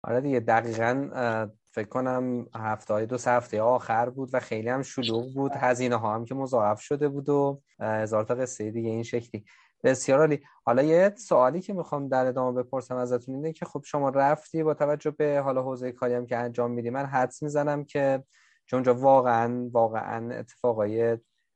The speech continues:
Speaker 1: باحالی افتاده بود از جنس همین نکته‌ای که گفتی، یعنی پرزنتیشن و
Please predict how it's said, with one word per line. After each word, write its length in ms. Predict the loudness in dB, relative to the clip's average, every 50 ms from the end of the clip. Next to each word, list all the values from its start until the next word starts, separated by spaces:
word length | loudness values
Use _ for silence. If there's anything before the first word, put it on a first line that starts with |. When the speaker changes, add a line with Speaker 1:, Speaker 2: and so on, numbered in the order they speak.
| _ _ 0
Speaker 1:
باحالی 440 | 0 0 2 2 0 0 2 0 -2
افتاده 420 | -2 -4 -4 -8 -8 -6 -6 -6
بود 200 | -6 -6 -6 -4
از 180 | -4 -4 -6 _
جنس 320 | -8 -6 -6 -6 -8 -8
همین 480 | -8 -8 -6 -8 -8 -8 -8 -8 -10 -10
نکته‌ای 320 | -12 -12 -10 -10 -10 -8
که 140 | -8 -10 -8
گفتی، 340 | -8 -8 -10 -10 _ -10 -8
یعنی 340 | -8 -8 -8 -8 -12 -14 _ -8
پرزنتیشن 1040 | -6 -6 -6 -6 -8 -8 -8 -8 -8 -8 -8 -10 -10 -8 -8 -6 -6 -6 -8 -10 -12 _ _ _
و 480 | -14 -6 -2 2 4 4 4 4 2